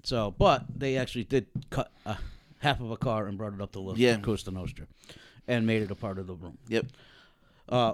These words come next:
Speaker 1: but yeah. So getting in here, you know, like, build the puzzles into the game space. I, I'm a firm believer of that, but I'm also very big on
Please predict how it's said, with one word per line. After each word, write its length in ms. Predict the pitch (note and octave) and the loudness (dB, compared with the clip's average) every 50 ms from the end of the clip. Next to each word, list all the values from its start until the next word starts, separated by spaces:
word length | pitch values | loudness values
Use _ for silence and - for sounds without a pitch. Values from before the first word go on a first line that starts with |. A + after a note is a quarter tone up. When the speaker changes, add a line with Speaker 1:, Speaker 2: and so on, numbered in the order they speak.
| - - | 0 0
Speaker 1:
but 180 | - F#3 - | 0 0 0
yeah. 260 | G3 G3+ F#3 G#2+ - - - - - _ - - - - - - - - - - - - - _ - - - - - - - - - | 0 -2 -2 -2 -2 -6 -14 -20 -14 _ -12 -12 -10 -14 -16 -16 -18 -20 -20 -20 -20 -20 -14 _ -10 -10 -10 -10 -12 -14 -14 -16 -12
So 360 | - - G3+ F#3+ F3 - - - - - - - - - - - C3 | -2 2 4 4 4 2 0 -6 -14 -20 -20 -20 -20 -16 -10 -8 -2
getting 280 | - A3 A3+ G#3+ G3+ G3+ | 0 0 0 0 0 0
in 120 | F#3+ E3+ | 0 0
here, 100 | C#3+ B2+ | 0 0
you 100 | C3 C3+ | 0 0
know, 100 | C3 B2+ | 0 0
like, 420 | B2+ C3 C3 B2+ A#2+ D3 C3+ A2 G#2 | 0 -2 -2 -2 -4 -4 -6 -2 0
build 200 | A2 B2 B2 - | 2 2 2 0
the 60 | C3+ | 2
puzzles 320 | - - D#3 C#3+ B2 B2+ B2+ | 2 2 2 2 0 -2 -2
into 160 | C#3+ C3 A#2+ | -4 -4 -6
the 60 | A2 G#2 | -8 -4
game 240 | G#2 B2 B2 A#2+ | -2 0 0 2
space. 360 | - - - F2+ D#2 - - - - _ | 0 -2 -4 -6 -8 -10 -12 -16 -10 _
I, 180 | - E3+ F#3 - - _ _ _ - - - - - - _ | -4 -2 -2 -4 -6 _ _ _ -20 -18 -18 -18 -18 -10 _
I'm 180 | - F#3 A#3+ B3+ | 0 0 2 2
a 20 | - | 0
firm 260 | - - F3+ E3 C#3+ | 0 -2 -2 -2 0
believer 380 | B2 A#2+ A#2+ A#2+ A2 F#2+ G2+ | -2 -2 -2 -2 -2 -2 -4
of 80 | F#2 E2 | -6 -10
that, 200 | F2 F2 E2 - _ - | -10 -12 -14 -14 _ -10
but 100 | B2 A#2 - | -10 -8 -4
I'm 200 | C3 C#3+ E3 F3+ - | -2 -2 -2 -2 -4
also 680 | - - G3 G#3+ G#3 - - - D#3 C#3 B2+ A#2+ A2 - - - - - _ _ - - - - - - | -6 -4 -4 -2 -2 -2 -2 -2 0 0 0 -2 -4 -8 -12 -18 -20 -20 _ _ -8 -8 -8 -10 -12 -12
very 420 | B2+ G2+ A2 D3 E3 D#3+ D3+ C#3+ C3 | -10 -4 0 0 2 2 2 0 2
big 460 | G#2+ - D3 C#3+ C3 B2 A2 - - - _ _ - | 4 4 4 4 2 -2 -4 -8 -12 -20 _ _ -14
on 480 | - B2+ C3 B2 A#2 A2+ A2+ G#2 F#2+ | -8 -6 -6 -4 -4 -4 -6 -8 -10